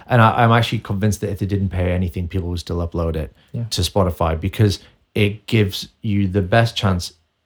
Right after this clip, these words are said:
Speaker 1: on the planet of getting your music out there and discovered using their algorithm, essentially. Um, so the, the royalties for emerging artists, they shouldn't even be thinking about it.
Speaker 2: Yeah.
Speaker 1: Um, and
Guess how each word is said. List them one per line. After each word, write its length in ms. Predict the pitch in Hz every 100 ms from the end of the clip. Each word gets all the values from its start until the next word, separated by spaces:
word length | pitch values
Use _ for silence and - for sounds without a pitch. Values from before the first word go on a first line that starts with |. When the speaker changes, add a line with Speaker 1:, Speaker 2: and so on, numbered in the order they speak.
| _ _ _ _ _ _ -
Speaker 1:
on 160 | 117 110
the 80 |
planet 480 | 101 98 90 90 90 -
of 220 | 90 90
getting 280 | 101 82 87
your 120 | 87
music 300 | 85 82 90
out 200 | 82 78
there 220 | 82 80 82 - -
and 160 | 90
discovered 500 | 80 - 87 78 82 - _ _
using 580 | 104 90 98 85 90 90
their 200 | 82 80
algorithm, 540 | 80 87 82 80 76
essentially. 560 | 76 - 80 - 78 78 - _ _ _
Um, 360 | 90 85 85 -
so 480 | - 110 92 87 87 _ _ -
the, 480 | 107 107 104 104 117
the 400 | 113 107 104 104 107 139
royalties 720 | 117 117 117 117 110 98 -
for 240 | - 101
emerging 340 | 95 98 92
artists, 380 | 92 92 90 82
they 100 | 90
shouldn't 280 | 80 104 92
even 180 | 87 87
be 100 | 87
thinking 340 | - 92 92
about 260 | 95 95 101
it. 180 | 104 - _ -
Speaker 2:
Yeah. 200 | 143 113 101 95 92
Speaker 1:
Um, 100 | 85 _ _ -
and 500 | 98 90 90 87